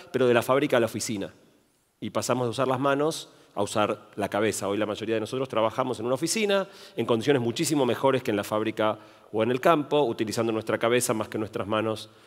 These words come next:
o nuestras piernas. Pero ahora viene el mayor cambio de todos. Y para ilustrarles este mayor cambio,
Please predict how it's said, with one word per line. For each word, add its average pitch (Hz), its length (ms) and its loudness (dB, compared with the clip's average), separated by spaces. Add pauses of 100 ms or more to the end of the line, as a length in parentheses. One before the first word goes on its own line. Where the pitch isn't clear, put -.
(140)
o 104 80 -4
nuestras 104 260 -6
piernas. 98 560 -6 (720)
Pero 196 180 10
ahora 214 240 10
viene 175 540 8 (360)
el 131 140 2
mayor 131 440 2
cambio 127 640 2 (200)
de 104 140 -2
todos. 104 640 -6 (960)
Y 139 100 -2
para 151 200 4
ilustrarles 165 680 4
este 139 240 2
mayor 131 320 0
cambio, 131 560 2